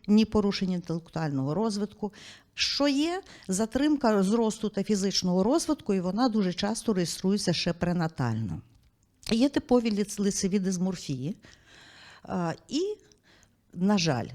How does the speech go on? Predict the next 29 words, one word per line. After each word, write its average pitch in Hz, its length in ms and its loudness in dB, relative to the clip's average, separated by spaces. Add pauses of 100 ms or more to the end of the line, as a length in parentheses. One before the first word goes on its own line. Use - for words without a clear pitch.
це 247 320 0
є, 156 260 -6 (560)
не, 233 240 0
цей - 280 -2
синдром 262 400 0
не 226 80 0
обмежується 202 560 -4
мікроцефалією. - 920 -6 (180)
Це 208 380 -2 (240)
вроджений 233 600 0
комбінований 180 880 -2
імунодефіцит. 151 1000 -4 (720)
І 220 100 0
внаслідок 226 560 -2
цього, 147 380 -2
як 180 160 -4
тільки 302 340 -4
дитинка 180 500 -4
перестає 208 540 -4
споживати 160 640 -8 (300)
мамін-, 151 400 -2
мамичкине 139 680 -6
молоко, 147 600 -2 (540)
в 190 100 -10
неї 311 300 0
на 185 140 0
другому 151 360 -4
році 147 260 -4
життя 294 440 -6